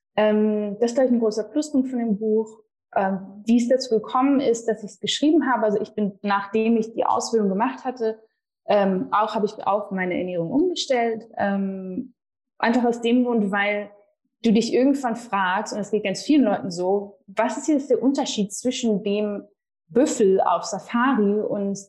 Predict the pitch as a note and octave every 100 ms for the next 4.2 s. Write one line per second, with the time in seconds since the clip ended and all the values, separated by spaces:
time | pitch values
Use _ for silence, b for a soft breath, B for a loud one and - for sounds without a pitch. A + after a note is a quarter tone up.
0 | G3+ G3 F#3+ F3+ F3 G3 F#3+ F3+ G#3 C4
1 | B3+ - G3 - - - G3 F#3+ F#3+ G#3+
2 | G#3 - F#3+ F#3 - G#3 A3 A#3 - -
3 | F#3+ F#3+ F3+ F#3+ F#3+ F#3+ F#3+ F#3 F3+ A3
4 | -